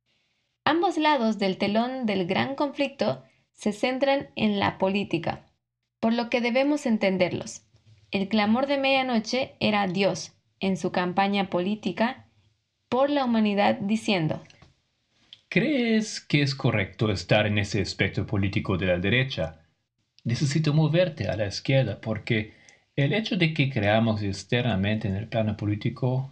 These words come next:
Speaker 2: está directamente relacionado con esta campaña electoral entre Cristo y Satanás." La guerra cultural en el mundo, igualdad versus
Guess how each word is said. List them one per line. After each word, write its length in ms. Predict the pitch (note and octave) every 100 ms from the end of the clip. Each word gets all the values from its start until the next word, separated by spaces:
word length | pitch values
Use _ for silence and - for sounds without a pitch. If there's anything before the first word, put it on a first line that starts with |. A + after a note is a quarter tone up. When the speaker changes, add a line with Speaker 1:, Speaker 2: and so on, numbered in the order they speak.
| -
Speaker 2:
está 220 | - -
directamente 600 | A2+ B2 G#3+ - G3 F#3+
relacionado 880 | F3 F3 D#3+ D#3 C3 G2+ G#2+ D3 - - _ _ _
con 220 | - F#3+
esta 300 | D#3+ G#2+ - G2
campaña 480 | B2+ A#2+ D#3 D#3
electoral 720 | C#3+ - - G2 F#2+ G2 G2+ _ _
entre 320 | - G2 F#2+ E2+
Cristo 360 | F2+ E2+ -
y 20 |
Satanás." 640 | F2+ - F#2+ C3 D#3+ - - _ _ _ _ _ _ _ _ _ _ _ _ _ _ _ _ _ _ _ _ _ _ _ _ _ _ -
La 160 | A2 G2+
guerra 320 | A2+ C3 C3+
cultural 680 | B2 G#2+ A2 A2 E3 F3+ - _ - _ _
en 160 | C#3 C#3
el 80 | C#3
mundo, 400 | B2 G2 F#2 G2
igualdad 560 | A2 G#2 G2 G2+ G#2+ - - - -
versus 720 | A2+ G2 - A2 G#2+ G2+ -